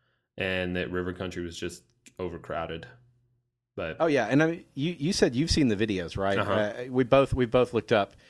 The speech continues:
Speaker 2: multiple videos on YouTube and pictures and things preparing for this discussion, and it feels like everything that I saw, dude, there is no way I would wanna be in that water park because it was, like, just people everywhere. Like, you couldn't,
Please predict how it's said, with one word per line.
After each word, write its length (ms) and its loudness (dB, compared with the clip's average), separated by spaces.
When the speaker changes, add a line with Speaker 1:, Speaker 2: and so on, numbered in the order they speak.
Speaker 2:
multiple 460 4
videos 460 2
on 100 -4
YouTube 560 -4
and 120 -6
pictures 580 -2
and 100 -8
things 240 -4
preparing 480 -2
for 160 -4
this 320 -4
discussion, 640 0
and 320 0
it 120 -4
feels 280 2
like 160 0
everything 460 0
that 100 4
I 100 2
saw, 480 0
dude, 180 -2
there 140 2
is 140 0
no 220 2
way 220 4
I 60 6
would 120 0
wanna 200 2
be 120 0
in 80 2
that 140 -4
water 260 2
park 500 2
because 520 -2
it 160 -2
was, 220 -6
like, 380 0
just 320 -2
people 600 -2
everywhere. 960 -2
Like, 320 -2
you 40 -14
couldn't, 380 -8